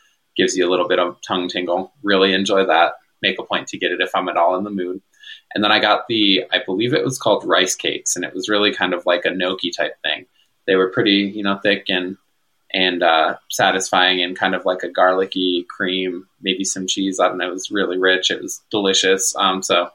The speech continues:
I think it ended up being like a twenty-eight dollar combo or something with all of the upcharges, but I was not upset at all, um, 'cause it was comps that I'm trying to use before M G M fully takes over, and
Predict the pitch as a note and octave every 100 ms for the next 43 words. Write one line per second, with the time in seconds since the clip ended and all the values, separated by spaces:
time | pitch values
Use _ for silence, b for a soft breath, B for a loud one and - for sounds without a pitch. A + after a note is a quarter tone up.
0 | B B B B _ B2 C#3+ C#3+ C3 B2
1 | A#2 G2+ E2+ G2 F#2+ F#2 E2 - - F#2+
2 | F2+ D2 E2 - F2 E2+ E2+ E2 E2+ _
3 | - G#2 F2 E2+ D#2+ E2+ - E2+ - E2+
4 | F2+ F2 E2+ E2 - D#2+ D#2 - E2 D#2
5 | D2 C#2+ - D2 - _ b b b G#2
6 | F#2+ F#2 G2 F2 E2+ - - E2+ E2+ E2+
7 | E2 D#2+ - - E2+ D#2 D#2+ - _ -
8 | G2 F2 - - F2+ F2 - F2+ F2 F2
9 | F#2 E2+ E2+ F2+ - E2+ - F2 E2 F2+
10 | F2 F2 F2 E2+ E2+ F2+ G2 - F#2+ F#2
11 | F#2+ F#2 F#2+ F#2 F2+ F2+ F2+ F#2